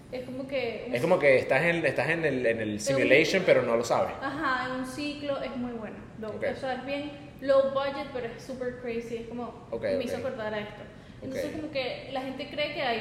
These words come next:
Speaker 1: otra civilización. ¿Por qué? Porque, mm, hay como restricciones. Como
Speaker 2: Ajá.
Speaker 1: que no puedes pasar, los aviones no pueden pasar tampoco.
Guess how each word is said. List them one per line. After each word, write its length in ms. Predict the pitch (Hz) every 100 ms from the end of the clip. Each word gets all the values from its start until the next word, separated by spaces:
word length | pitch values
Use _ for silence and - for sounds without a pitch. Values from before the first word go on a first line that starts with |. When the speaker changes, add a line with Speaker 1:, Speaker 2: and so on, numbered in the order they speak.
| 220
Speaker 1:
otra 120 | 226
civilización. 680 | 262 240 214 214 214 254 - - - - - - - -
¿Por 240 | 262 254
qué? 380 | 294 262 226 - -
Porque, 800 | 247 240 240 233 233 - - - - - - - - - - - -
mm, 680 | 254 262 262 262 262 254 254
hay 160 | 254 254
como 160 | 285 285
restricciones. 800 | 285 277 247 - - 240 214 214 - - - -
Como 140 | 240
Speaker 2:
Ajá. 100 | 240
Speaker 1:
que 60 | 233
no 140 | 233 -
puedes 280 | 262 285 285 285
pasar, 560 | 247 240 247 233 233 240
los 100 | 233
aviones 280 | 220 220 233
no 100 | 233
pueden 260 | 240 233 240
pasar 460 | 220 - 226 220
tampoco. 960 | 226 214 262 262 254 254 254 240 233